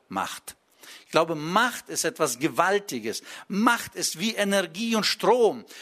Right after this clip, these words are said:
Macht ist so eine Stromleistung. Du steckst sie in so eine Powersteckdose, zack, ist der ganze Saal hell. Wow!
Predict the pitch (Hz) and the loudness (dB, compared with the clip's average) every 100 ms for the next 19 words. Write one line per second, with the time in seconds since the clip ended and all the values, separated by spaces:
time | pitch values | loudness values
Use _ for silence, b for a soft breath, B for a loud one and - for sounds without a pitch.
0 | B - 160 220 254 - _ 180 - - | B -8 2 2 2 -4 _ -4 -4 0
1 | 190 196 190 - - - 240 240 208 160 | 2 2 0 -2 -4 2 4 6 4 2
2 | 175 208 226 - 233 208 B B B 165 | 2 2 0 -2 -2 -2 B B B -4
3 | - - 208 - 196 180 190 190 170 202 | -2 0 2 2 2 2 2 2 0 2
4 | 208 214 185 - 190 - 175 156 156 - | 2 2 0 0 0 2 2 2 0 2
5 | 262 - - B B 156 208 190 202 190 | 2 0 -6 B B 0 2 2 2 0
6 | 175 175 180 170 165 165 117 135 214 233 | 2 4 4 2 2 2 2 4 4 4
7 | 165 98 | 2 -2